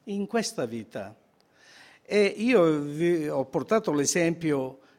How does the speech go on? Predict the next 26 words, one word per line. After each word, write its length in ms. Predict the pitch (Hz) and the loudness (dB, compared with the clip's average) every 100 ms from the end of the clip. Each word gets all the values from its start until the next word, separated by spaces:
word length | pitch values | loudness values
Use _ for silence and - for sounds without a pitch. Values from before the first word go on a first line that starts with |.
| _ | _
che, 340 | - 156 147 - | -2 0 0 -4
eh, 580 | 139 131 - - - - | -10 -10 -14 -20 -20 -14
mi 240 | 139 151 | -4 -4
proponevo 720 | 147 170 156 165 185 170 147 | -2 -4 -2 -2 -2 0 -2
di 220 | 131 147 | -2 -2
andare, 960 | 147 143 151 151 147 139 135 127 123 117 | 0 0 0 0 0 0 -2 -4 -6 -10
di, 720 | 120 151 143 131 131 123 123 120 | -8 -6 -4 -6 -6 -8 -8 -10
eh, 60 | |
saltare 680 | 135 - 139 131 185 156 131 | -6 -4 -4 -4 -2 -2 -2
il 80 | 127 | -4
buffet 640 | 131 175 - 160 147 196 - _ _ _ _ _ _ _ | -4 -6 -4 -4 -2 -4 -12 _ _ _ _ _ _ _
e 180 | - 175 | -4 -4
a 60 | |
se-, 180 | 175 226 | -2 0
all'età 460 | 208 208 202 208 190 | 2 2 2 4 2
di 140 | 147 | 2
settantadue 800 | - 180 - 220 226 190 165 170 | -2 -2 0 0 0 -2 0 0
anni 340 | 151 131 156 226 | 2 0 -2 -2
mi 180 | 196 | -2
accorgo 480 | 196 196 160 185 190 | -4 -2 -2 0 0
di 140 | 175 180 | 0 0
non 180 | 185 | 0
avere 380 | 208 190 165 202 | 0 0 0 0
il 320 | 170 139 143 | -2 -4 -6
pieno 340 | 139 185 170 165 | -4 -2 -2 -2
controllo, 920 | 139 170 165 147 135 151 196 - | -2 -4 -2 0 0 0 -2 -6